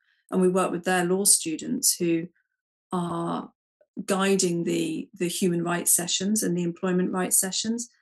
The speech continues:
And at the end of each of those, they always kind of say, "We learned so much. We learned so much. We had no idea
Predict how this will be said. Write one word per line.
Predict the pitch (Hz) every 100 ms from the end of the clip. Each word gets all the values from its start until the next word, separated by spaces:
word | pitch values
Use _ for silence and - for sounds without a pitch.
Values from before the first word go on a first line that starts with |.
| _ -
And | 202
at | 190
the | 196 190
end | 202 208
of | 190
each | 190 180 -
of | 185
those, | 185 196
they | 190 190
always | 185 185
kind | 190
of | 185
say, | 185 180 _ -
"We | 202 220
learned | 208 180 165
so | - 175
much. | 202 269 - -
We | 220 262
learned | 254 -
so | - 247
much. | 277 - -
We | 240
had | 254 262
no | 254 262 269 262
idea | 254 262 226